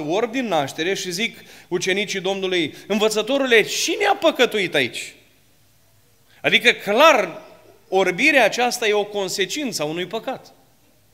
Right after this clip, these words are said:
Situația aceasta tragică în care se află omul acesta e o consecință a unei neascultări. Cine a păcătuit? Omul acesta, întrebare anapoda, când să păcătuiască?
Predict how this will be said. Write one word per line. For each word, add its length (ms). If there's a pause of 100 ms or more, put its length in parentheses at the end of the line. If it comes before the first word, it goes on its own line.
(180)
Situația 600
aceasta 460
tragică 500
în 80
care 220
se 140
află 200
omul 260
acesta 500 (280)
e 180
o 240
consecință 880
a 40
unei 280
neascultări. 800
Cine 340
a 80
păcătuit? 580 (840)
Omul 400
acesta, 840 (140)
întrebare 840
anapoda, 840
când 160
să 140
păcătuiască? 680